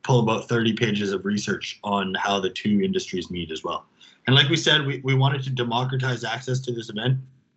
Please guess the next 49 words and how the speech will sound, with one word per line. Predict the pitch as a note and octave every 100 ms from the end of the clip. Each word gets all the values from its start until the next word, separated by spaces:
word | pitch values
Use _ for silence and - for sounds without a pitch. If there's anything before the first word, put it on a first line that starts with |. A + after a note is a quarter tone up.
| _ -
That's | C3 C3
why | C3
we | C3
only | B2 B2
made | A#2+
it | A2+ A2+
forty-nine | B2+ B2+ B2 A#2+ B2 C3 C3
and | A2+
ninety-nine | G#2+ A2+ A#2 A#2 A2
dollars | A2 A2 A#2
for | A2
three | - A2+ A#2
days. | A2 A2+ C3+ C3 - _ _
Uh, | C3 A2
you | A2+
know, | A#2
you | A2
see | - B2
a |
lot | A#2 A#2+
of |
events | A2 A2 A2+ A2+
out | A#2 G#2
there | A2+
that | G#2+
are | G#2 G2 -
a | -
six | - B2
hundred | - A2+
dollars | G#2+ A2 G#2
Zoom, | G2+ A#2 B2+ - G2
Zoom | A2+ A#2+
call | B2+ A#2 A#2+
for | A#2+ G2+
six | - A#2 -
or |
seven | A2 A#2+ A2+
hours, | A2+ B2 C#3 - _ _ _
and | B2+ B2+
we | B2+
made | B2+
it | B2 B2
free | B2+
for | B2 A2+
educators | G#2+ G#2 A#2 G#2+ G#2
and | G2+ G2
students | A2 G2 F#2
as | -
well. | G2 F#2 E2